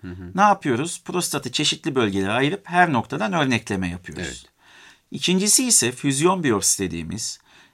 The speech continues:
Speaker 2: örneğin M R görüntülemesinde şüpheli bir alan var. Özel bir cihazla o alanı ultrason üzerine yüklüyoruz.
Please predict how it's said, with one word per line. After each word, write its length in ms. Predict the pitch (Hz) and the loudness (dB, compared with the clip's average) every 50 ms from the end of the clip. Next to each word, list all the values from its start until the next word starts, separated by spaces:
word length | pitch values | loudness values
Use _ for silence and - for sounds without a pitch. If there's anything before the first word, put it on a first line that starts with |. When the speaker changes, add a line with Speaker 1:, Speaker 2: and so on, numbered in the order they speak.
| _ _ _ - | _ _ _ -4
Speaker 2:
örneğin 600 | 147 160 165 160 139 120 120 120 - - 123 123 | -2 -2 0 0 2 0 0 0 -2 -2 0 4
M 160 | 143 160 165 | 4 4 4
R 40 | 151 | 4
görüntülemesinde 840 | 127 117 113 110 92 - 104 98 98 98 95 - - 87 87 87 | 2 2 2 0 -2 -2 -4 -2 -2 0 -2 -2 -2 -2 -6 -6
şüpheli 380 | - - - - 131 135 151 156 | -8 -6 -4 -2 -2 -2 0 -2
bir 80 | 160 | 0
alan 280 | 156 160 165 165 165 160 | 0 2 2 2 2 2
var. 280 | 165 165 170 - - _ _ _ _ - - - - _ - | 0 -2 -2 -6 -14 _ _ _ _ -20 -20 -20 -20 _ -8
Özel 420 | - 117 117 117 147 170 170 170 151 | -4 -2 0 4 6 6 6 6 4
bir 160 | 156 143 131 | -4 -4 -4
cihazla 640 | 110 117 123 135 156 160 151 135 110 98 104 135 143 _ - | -2 0 4 4 4 4 4 0 0 0 -2 -2 -6 _ -2
o 160 | 156 165 165 | 2 4 4
alanı 420 | 156 135 113 98 101 104 113 143 - - | 4 4 4 2 0 -4 -6 -8 -12 -10
ultrason 520 | 123 123 117 - 143 143 139 - 151 147 | -12 -10 -8 -4 -4 -2 -2 -2 -2 -2
üzerine 400 | 127 113 107 117 127 135 151 170 | -2 -2 0 0 0 0 0 0
yüklüyoruz. 560 | 180 175 175 - 180 175 175 180 180 - - | -2 -2 -2 0 0 0 0 0 -4 -8 -10